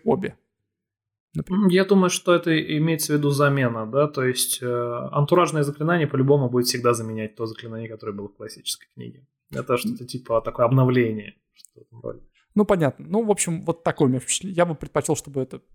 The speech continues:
Speaker 1: как-то дописали, но это лично моё. Ну, дальше тут идут список персонажей после заклинаний. В принципе, про существ, я думаю, не имеет смысла писать. Тут маленький монстрятник, буквально там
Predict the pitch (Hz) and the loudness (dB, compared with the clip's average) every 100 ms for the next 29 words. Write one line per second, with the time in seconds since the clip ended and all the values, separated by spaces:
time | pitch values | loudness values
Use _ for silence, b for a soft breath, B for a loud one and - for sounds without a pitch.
0 | - - 131 131 - 131 139 143 160 156 | -20 -10 -6 -6 -4 -2 0 0 2 2
1 | 151 - 131 127 - _ _ _ - 196 | 0 -2 -2 -4 -6 _ _ _ 2 4
2 | 208 196 190 196 180 180 - - - 160 | 4 2 -4 -6 -4 -4 -4 0 -2 0
3 | 175 - 170 226 233 220 165 151 139 - | 0 0 0 0 0 -2 -2 -2 -2 -2
4 | 151 143 127 123 _ _ _ _ _ - | 0 2 0 -8 _ _ _ _ _ 0
5 | 170 - 165 185 170 - 196 - 175 165 | 0 0 -2 4 4 6 2 2 2 0
6 | 151 151 151 160 135 - 139 147 - 214 | 0 0 0 0 0 -2 -6 -10 0 0
7 | - - 175 139 151 143 - 185 185 180 | 2 0 2 2 -2 -2 -2 0 0 -2
8 | 156 160 143 139 165 - | -14 -8 -6 -4 -8 -18